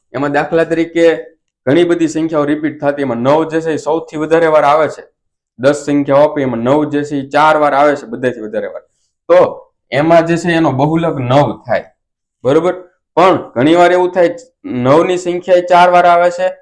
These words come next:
અને પાંચ ની સંખ્યા એ ચાર વાર આવે, તો બે આંકડા સૌથી વધારે છે. તો એક થી વધારે જ્યારે થાય છે મિત્રો, ત્યારે સૂત્ર અલગ છે, બરોબર છે.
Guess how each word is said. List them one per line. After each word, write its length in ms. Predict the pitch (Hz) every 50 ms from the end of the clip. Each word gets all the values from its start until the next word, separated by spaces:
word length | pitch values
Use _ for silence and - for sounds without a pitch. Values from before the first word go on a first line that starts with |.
| _ _ _ _ _ -
અને 220 | - 139 143 147 151 151 151 147
પાંચ 400 | 143 147 165 175 196 202 202 -
ની 140 | 208 196 190
સંખ્યા 320 | 190 190 190 190 196 175
એ 100 | 147 -
ચાર 180 | - 135 127 120
વાર 140 | 107 104 104
આવે, 120 | 101 101 -
તો 80 | 107 107
બે 220 | 110 123 143 180 208 208
આંકડા 400 | 196 196 190 196 190 185 175 170
સૌથી 340 | 165 170 165 165 165 - 123
વધારે 320 | 113 - 107 101 92 95
છે. 140 | - - 95 - - _ _ _ _ _ -
તો 40 | 127
એક 180 | 151 185 190 - -
થી 80 | - 196
વધારે 420 | 143 123 120 147 160 185 196 196
જ્યારે 280 | 180 175 185 185 185 180
થાય 260 | 180 185 190 214 220
છે 120 | 190 185
મિત્રો, 340 | 147 131 127 127 - 139 165 196 - - _ _ _ _ _ _ -
ત્યારે 280 | 135 147 165 170 - - - - - _ _ _ _ _ _ _ _ _ _ _ _ _ _ _ -
સૂત્ર 220 | 175 175 - 165 165
અલગ 300 | 165 180 196 175 135 107
છે, 200 | - - 90 73 - - _ _ _ _ _ 98
બરોબર 340 | 123 151 185 196 190 190 175
છે. 160 | 190 190